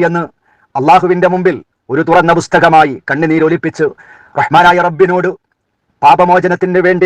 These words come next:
നാം ആവശ്യപ്പെടുകയാണെങ്കിൽ, അല്ലാഹു സുബ്ഹാനഹു വ തആല പുറത്തു തരും. അതിൽ നിങ്ങൾ നിരാശരാകേണ്ടതില്ല എന്ന സന്തോഷ വാർത്ത. പിന്നീട് അൻപത്തിനാലാമത്തെ ആയത്തിൽ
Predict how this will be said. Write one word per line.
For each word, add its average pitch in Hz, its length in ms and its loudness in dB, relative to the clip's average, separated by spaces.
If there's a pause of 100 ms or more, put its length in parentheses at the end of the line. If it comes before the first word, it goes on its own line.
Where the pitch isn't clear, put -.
നാം 180 80 2 (100)
ആവശ്യപ്പെടുകയാണെങ്കിൽ, 135 840 -2 (440)
അല്ലാഹു 156 280 0
സുബ്ഹാനഹു 160 440 0
വ - 80 2
തആല 156 320 0
പുറത്തു 165 320 -2
തരും. 160 200 2 (360)
അതിൽ 147 180 0
നിങ്ങൾ 147 200 -2
നിരാശരാകേണ്ടതില്ല 151 920 0 (460)
എന്ന 147 180 -2
സന്തോഷ 143 340 0
വാർത്ത. 120 200 -8 (720)
പിന്നീട് 175 280 2 (1160)
അൻപത്തിനാലാമത്തെ 165 640 2 (100)
ആയത്തിൽ 131 300 -8